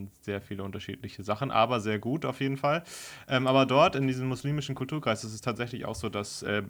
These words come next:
die, die Wege sich schon bei der Eingangstür trennen, wenn nicht sogar,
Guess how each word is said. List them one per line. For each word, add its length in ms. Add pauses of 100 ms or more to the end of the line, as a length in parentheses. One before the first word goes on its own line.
die, 140
die 380
Wege 260
sich 240
schon 220
bei 80
der 100
Eingangstür 600
trennen, 340
wenn 180
nicht 180
sogar, 640